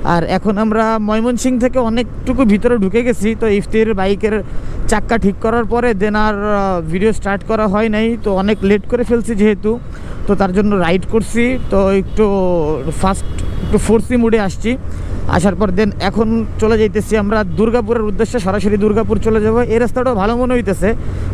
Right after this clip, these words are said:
তো এই রাস্তাটাও একটু ফোর্সলি যাইতে পারবে, রাস্তাটা মোটামুটি ভালো আছে। ও, মানে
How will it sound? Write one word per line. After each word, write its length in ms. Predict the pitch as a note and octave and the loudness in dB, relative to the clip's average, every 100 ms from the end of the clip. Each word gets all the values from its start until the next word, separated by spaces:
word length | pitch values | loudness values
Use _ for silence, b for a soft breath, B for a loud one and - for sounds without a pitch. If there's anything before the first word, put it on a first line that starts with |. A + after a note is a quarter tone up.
| - | 2
তো 100 | - | 4
এই 140 | G#3+ | 4
রাস্তাটাও 460 | G#3 - G#3+ A3 G#3+ | 0 -2 -2 0 0
একটু 580 | G#3 - G#3+ G3+ F#3 - - | 0 0 0 2 0 -2 0
ফোর্সলি 320 | F#3+ - G#3 | 0 2 2
যাইতে 220 | G3+ F#3+ | 2 2
পারবে, 300 | F3+ E3 D3+ - - | 0 0 -2 -4 -2
রাস্তাটা 440 | E3+ G3 F#3+ G3 - - - | 0 0 0 0 0 -4 -2
মোটামুটি 360 | F3 G3 G3 G3 | 0 2 2 2
ভালো 260 | D3+ F3+ | 2 2
আছে। 280 | G3+ - E3 G#3 - B B - - _ - | 0 0 -2 0 -2 B B -6 -8 _ -4
ও, 800 | - G#3 A#3+ A#3+ A#3 A#3+ A3 E3 C#3 | 0 2 2 0 0 2 0 -2 -4
মানে 440 | G3 G#3+ B3+ C4 | -4 2 2 2